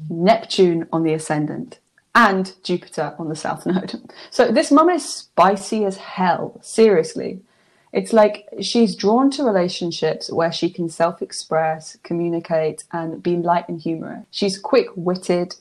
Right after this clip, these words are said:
witty, and looks for a partner who can keep her on her toes. She has tons of information encoded in her, and she had busy past lives. In fact, what's quite rare is that she was actually very lucky in her past lives, which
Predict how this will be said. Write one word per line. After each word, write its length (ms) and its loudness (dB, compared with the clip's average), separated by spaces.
witty, 600 -2
and 280 -2
looks 260 -4
for 140 -4
a 80 -4
partner 540 2
who 120 -4
can 220 -6
keep 320 -10
her 220 -6
on 120 -12
her 220 -18
toes. 460 -6
She 260 4
has 320 6
tons 640 2
of 100 -2
information 680 -4
encoded 540 -2
in 160 -4
her, 320 -6
and 200 2
she 140 -2
had 200 -2
busy 300 2
past 380 -4
lives. 380 -8
In 120 -2
fact, 360 -4
what's 180 -10
quite 320 -2
rare 420 -2
is 140 -2
that 120 0
she 140 -2
was 120 2
actually 320 0
very 280 4
lucky 340 -2
in 120 -6
her 100 -10
past 320 -8
lives, 400 -8
which 260 -10